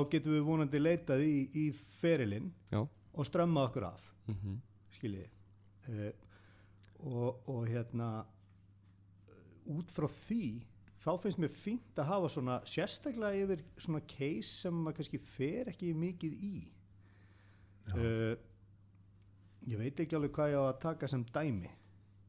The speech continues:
Speaker 1: En,
Speaker 2: Nei.
Speaker 1: en, en, en hérna, eh, já,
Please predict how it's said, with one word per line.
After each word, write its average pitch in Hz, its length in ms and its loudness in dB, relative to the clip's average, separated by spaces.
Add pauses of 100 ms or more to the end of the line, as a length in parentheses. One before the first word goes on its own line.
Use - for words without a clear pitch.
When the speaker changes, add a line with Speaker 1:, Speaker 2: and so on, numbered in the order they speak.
(880)
Speaker 1:
En, 127 100 0
Speaker 2:
Nei. 107 220 6
Speaker 1:
en, 117 220 -2 (100)
en, 117 240 0
en 113 180 0
hérna, 117 320 0 (540)
eh, 113 340 -2 (920)
já, 151 80 4